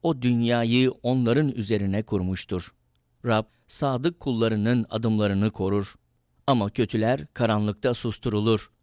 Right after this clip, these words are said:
Çünkü güçle zafere ulaşamaz insan. Rabbe karşı gelenler paramparça olacak.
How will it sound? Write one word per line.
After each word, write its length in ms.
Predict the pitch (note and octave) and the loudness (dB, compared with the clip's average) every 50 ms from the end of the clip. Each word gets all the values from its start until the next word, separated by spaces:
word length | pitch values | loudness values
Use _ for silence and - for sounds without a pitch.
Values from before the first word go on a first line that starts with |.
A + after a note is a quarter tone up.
| _ _ _ | _ _ _
Çünkü 360 | - G#3+ G#3+ - - D3+ B2 | -2 0 0 2 2 2 2
güçle 600 | G#2 A#2 D#3+ G3 F#3 - - A2 G#2+ G2+ F#2+ - | 2 0 -2 -4 -4 -4 -2 0 0 0 0 -2
zafere 460 | G2+ F#2+ G#2 G2 F2+ - G#2 G2 A2 | -4 -4 -4 -4 -2 -2 0 0 0
ulaşamaz 640 | G#2 F#2 F#2+ G2 G2 - - C#3 C3 A2+ F#2+ F2 F2 | 0 0 0 -2 -2 -2 -2 -2 -2 -2 -4 -4 -4
insan. 460 | F2+ F#2 F2+ - - F2+ F2 F2 E2+ - _ _ _ _ _ _ _ _ C#3+ | -6 -6 -6 -4 -6 -4 -6 -6 -8 -10 _ _ _ _ _ _ _ _ -2
Rabbe 320 | D#3+ E3 - - F#3+ F3 | -2 -2 0 -2 -4 -4
karşı 360 | - - D3+ C#3+ C#3 - E3 | -2 0 0 0 0 0 -2
gelenler 600 | C#3 B2+ A2 G#2+ G#2 G2 F#2 F#2 G2+ A2 A#2 A#2+ C3+ | 0 0 0 2 0 0 0 0 0 0 -2 -2 -6
paramparça 760 | B2+ - - G#2 G#2 A#2+ B2 A#2+ - A2 G2 F#2 - - - | -10 -8 -4 -2 0 0 0 -2 -2 -2 -4 -4 -4 -4 -4
olacak. 600 | G2 F#2 F#2+ F#2 F2+ F#2+ G2 F2 F2+ - - - | -2 -2 -2 -4 -4 -4 -4 -4 -6 -8 -12 -20